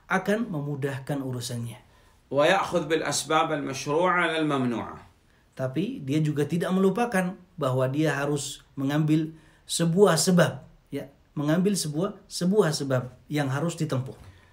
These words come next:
Speaker 2: رجل من الناس يريد أن يحفظ القرآن.
Speaker 1: Ada seseorang yang ingin menghafal Al-Quran, misalkan.
Speaker 2: نعم.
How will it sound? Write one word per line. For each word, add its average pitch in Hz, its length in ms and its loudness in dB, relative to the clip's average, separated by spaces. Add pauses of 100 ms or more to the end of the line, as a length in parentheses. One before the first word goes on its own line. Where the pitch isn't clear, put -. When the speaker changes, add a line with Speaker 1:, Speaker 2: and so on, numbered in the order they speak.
(320)
Speaker 2:
رجل 196 340 4
من 175 140 0
الناس 175 500 0
يريد 190 220 4
أن 190 80 6
يحفظ 190 320 2
القرآن. 113 440 0 (880)
Speaker 1:
Ada 262 160 6
seseorang 151 640 2
yang 147 80 -10
ingin 214 160 2
menghafal 165 320 0
Al-Quran, 139 400 -2
misalkan. 120 400 -4 (240)
Speaker 2:
نعم. 123 260 -2